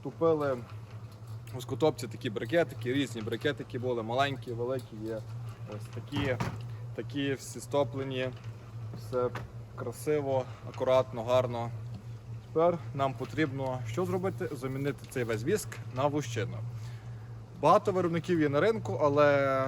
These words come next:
вибрати конкретно якогось одного важко. Тому зараз вам покажу, як одного виробника, який робить вущину із вашого воску також,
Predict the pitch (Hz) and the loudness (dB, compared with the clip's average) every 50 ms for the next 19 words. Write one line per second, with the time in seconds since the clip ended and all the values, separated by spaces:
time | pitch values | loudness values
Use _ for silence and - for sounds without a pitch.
0 | 135 127 156 190 185 175 180 - - 175 147 117 151 147 117 156 151 - - 147 | 2 4 4 4 4 2 0 0 0 -2 -2 0 0 2 4 4 4 4 4 -2
1 | 135 - 143 135 127 120 123 117 160 175 175 165 156 156 160 - - 127 117 101 | 0 2 2 0 0 0 -2 0 0 2 2 4 4 2 2 0 -2 0 2 2
2 | 101 - - - - - - - - - - - - - - - - 160 190 240 | 2 0 -4 -10 -10 -10 -12 -12 -14 -14 -14 -14 -14 -14 -10 -4 -2 0 2 2
3 | 269 247 196 110 - 139 160 160 165 151 127 143 151 147 139 131 127 - - - | 2 0 0 0 4 6 6 6 6 4 6 6 6 6 4 2 -4 -8 -10 -12
4 | - - - 120 110 160 170 175 170 - 156 170 175 160 120 - - - 123 120 | -10 -6 -6 -2 4 4 4 4 4 2 0 0 0 -2 -4 -8 -10 -8 -2 2
5 | 131 127 123 120 - - - - - - - - - - - - - - - - | 4 4 4 4 0 -12 -14 -14 -16 -16 -16 -14 -12 -10 -10 -10 -10 -12 -12 -12
6 | - - - 139 139 170 160 151 131 139 139 139 117 127 143 117 190 196 190 170 | -10 -4 -2 0 4 4 4 4 4 4 4 2 2 0 0 4 4 4 4 2
7 | - - 151 139 135 120 - - - - - - - - - - - - - - | 2 2 2 2 2 0 -4 -10 -14 -14 -14 -14 -16 -16 -14 -16 -16 -16 -18 -18
8 | - - - - - - - - - - - - - - 143 160 151 131 123 110 | -18 -16 -14 -12 -12 -12 -12 -12 -12 -12 -12 -10 -4 4 6 6 6 4 2 -4
9 | 117 135 139 - - - 165 143 131 123 - 156 127 110 120 143 143 147 139 - | -2 -2 -2 0 2 2 2 2 2 -2 -2 -2 -2 2 4 6 6 6 6 4
10 | 135 127 127 127 139 127 117 113 110 117 110 - - 110 - 151 165 180 160 | -2 -2 2 2 2 2 0 -2 -6 -6 -6 -4 -4 -4 0 2 2 2 2